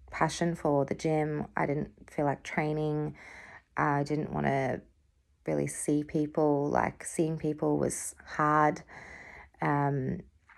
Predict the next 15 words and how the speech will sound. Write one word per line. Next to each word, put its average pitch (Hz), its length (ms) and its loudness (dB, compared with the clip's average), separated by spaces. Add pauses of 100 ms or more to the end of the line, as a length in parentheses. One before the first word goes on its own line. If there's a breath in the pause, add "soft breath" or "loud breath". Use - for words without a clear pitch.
(1700)
I 156 380 8
isolated 156 560 6
myself 151 460 4
a 151 40 6
lot. 147 480 6 (420 loud breath)
Um, 156 220 0
when 156 100 0
I 151 80 4
did 165 240 2
see 170 200 2
people, 156 460 2
all 151 160 4
I 147 140 6
did 147 280 0
was - 460 -2